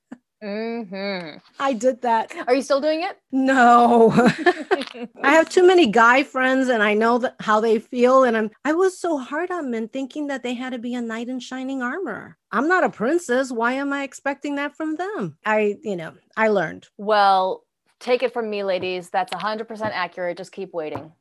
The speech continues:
Speaker 1: He's coming. No, I'm just kidding. Don't wait anymore.
Speaker 2: Yeah.
Speaker 1: It's really, it, it's just as you said. And that's, I think that's the best, the best philosophy for it. We, we sort of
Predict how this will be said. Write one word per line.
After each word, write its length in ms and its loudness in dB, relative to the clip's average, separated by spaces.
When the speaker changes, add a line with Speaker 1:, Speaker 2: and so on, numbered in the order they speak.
Speaker 1:
He's 160 -18
coming. 340 -20
No, 100 -2
I'm 160 0
just 100 -8
kidding. 200 -4
Don't 160 2
wait 120 2
anymore. 460 -8
Speaker 2:
Yeah. 380 -4
Speaker 1:
It's 180 -2
really, 720 0
it, 300 -2
it's 140 -10
just 140 -6
as 120 -8
you 80 -6
said. 280 -2
And 100 -4
that's, 140 -2
I 120 -2
think 120 -4
that's 200 -4
the 80 -14
best, 600 -6
the 120 -12
best 280 -8
philosophy 420 -4
for 220 -8
it. 80 -6
We, 220 -8
we 200 -6
sort 240 -2
of 200 0